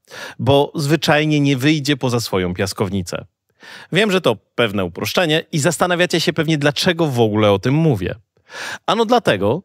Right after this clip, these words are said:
że Dasharo pomaga osiągnąć certyfikację cubes O S, co nie jest wcale takim prostym zadaniem. Świadczy to o tym, że jest bardzo bezpiecznym i sprawdzonym rozwiązaniem.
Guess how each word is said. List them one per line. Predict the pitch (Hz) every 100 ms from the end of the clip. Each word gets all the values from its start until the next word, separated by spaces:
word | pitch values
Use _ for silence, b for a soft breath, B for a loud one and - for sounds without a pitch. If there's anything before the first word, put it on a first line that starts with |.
| _
że | 131 143
Dasharo | 127 131 123 - 143 156 190
pomaga | 175 143 147 165
osiągnąć | 147 - 117 117 135 -
certyfikację | 127 127 120 - 107 127 117
cubes | - 107 -
O | 104 139
S, | 143 - B B _
co | - 175
nie | 175 190 190
jest | 180 -
wcale | - 139 131
takim | 123 113 113
prostym | 104 90 104
zadaniem. | 101 107 92 80 - _ _ B B B B
Świadczy | - 190 254 - 254
to | 127 -
o | 190
tym, | - 95 98 -
że | 127 147
jest | 147
bardzo | 139 156 147
bezpiecznym | 143 - 147 165 - 170
i | - 185
sprawdzonym | - 185 143 110 98
rozwiązaniem. | 95 90 110 113 110 85 76